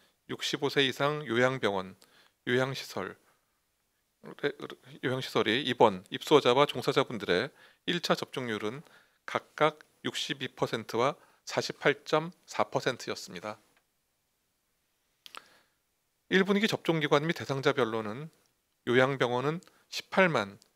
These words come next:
육천오백삼십이 명, 요양시설은 십만 삼천백 명, 일 차 대응 요원은 육만 오천구십삼 명,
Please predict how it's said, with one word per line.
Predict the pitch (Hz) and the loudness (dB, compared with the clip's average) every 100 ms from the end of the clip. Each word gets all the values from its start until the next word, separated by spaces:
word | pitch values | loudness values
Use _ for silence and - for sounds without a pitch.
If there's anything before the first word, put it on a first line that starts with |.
| _ _ | _ _
육천오백삼십이 | - - - 151 131 147 - 170 - 143 104 | -12 -10 -6 -2 4 4 4 -4 -4 -6 -6
명, | 98 92 - _ - - - _ _ | -6 -8 -14 _ -20 -20 -20 _ _
요양시설은 | 123 131 139 135 - 131 104 120 - _ _ _ | 2 4 2 -2 -4 -4 -4 -12 -18 _ _ _
십만 | - - 180 160 104 92 - _ - | -10 -4 0 0 0 -6 -20 _ -18
삼천백 | - 165 - 170 151 101 | -10 -8 -6 -6 -6 -10
명, | 110 101 110 156 _ - _ _ _ _ | -8 -8 -10 -16 _ -20 _ _ _ _
일 | 175 175 | -2 0
차 | - | 0
대응 | 175 110 131 127 | 0 0 -4 -2
요원은 | 113 107 135 165 _ _ _ _ - | -2 -4 -6 -10 _ _ _ _ -8
육만 | 135 135 113 90 92 _ _ _ | -4 0 0 -2 -12 _ _ _
오천구십삼 | - 117 - 147 - - - 151 135 | -10 -8 -4 -6 -6 -8 -8 -8 -6
명, | 95 92 | -6 -8